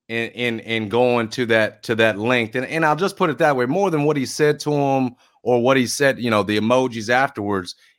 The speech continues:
It's after a loss like that where you've missed, you know, uh, let me, how, how many free throws Ja missed in that game? Five free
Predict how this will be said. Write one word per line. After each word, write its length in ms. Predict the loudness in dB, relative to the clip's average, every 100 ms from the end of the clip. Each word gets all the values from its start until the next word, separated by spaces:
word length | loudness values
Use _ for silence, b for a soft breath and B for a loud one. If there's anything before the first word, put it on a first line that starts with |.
| -4
It's 640 | 2 2 0 -8 -12 -14 _ _ _ _ _ _ _ _ -4
after 280 | -2 2 2
a 60 |
loss 380 | 2 2 2 0
like 300 | 0 0 0
that 420 | 0 2 2 -2
where 180 | -6 -4
you've 460 | -2 -2 -2 -6 -18 -10
missed, 540 | -4 -4 -4 -8 -12 _ _ _ _
you 120 | -4
know, 280 | -2 -2 -6 -12 -20 -20 _ -20
uh, 120 | -20 -18
let 140 | -12 -8
me, 120 | -8
how, 220 | -8 -10 -6
how 120 | -2
many 140 | -2
free 220 | 0 -2
throws 280 | 0 0 -2
Ja 120 | -2 -2
missed 240 | -4 -6
in 60 | -8
that 80 | -6
game? 180 | -8 0
Five 280 | 2 2
free 180 | 2 0